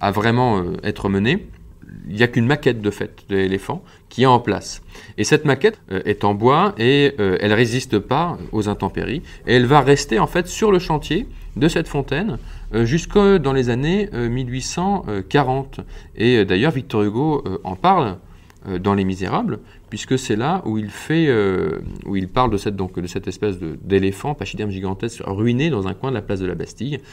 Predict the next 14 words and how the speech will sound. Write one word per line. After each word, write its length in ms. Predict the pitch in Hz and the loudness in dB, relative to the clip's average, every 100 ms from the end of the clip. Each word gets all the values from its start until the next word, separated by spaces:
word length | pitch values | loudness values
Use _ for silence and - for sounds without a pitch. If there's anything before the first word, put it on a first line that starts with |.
| - | -12
Et 80 | - | -6
c'est 140 | 98 104 | 0 2
là 100 | 139 | 4
où 60 | |
il 80 | 110 | 2
fait, 240 | - 120 | 2 0
euh, 260 | 110 87 - - - | 0 -2 -6 -10 -16
se 100 | - | -8
cacher 300 | 104 113 - | -2 -2 -2
Gavroche. 600 | 101 113 107 107 98 - - - - | 2 2 4 2 0 -8 -20 -20 -4
Donc 140 | 107 | -4
c'est, 300 | - 131 120 104 - - | 4 6 6 4 -10 -14
c'est 160 | - | -4
un, 380 | 123 113 107 104 | 0 2 0 -2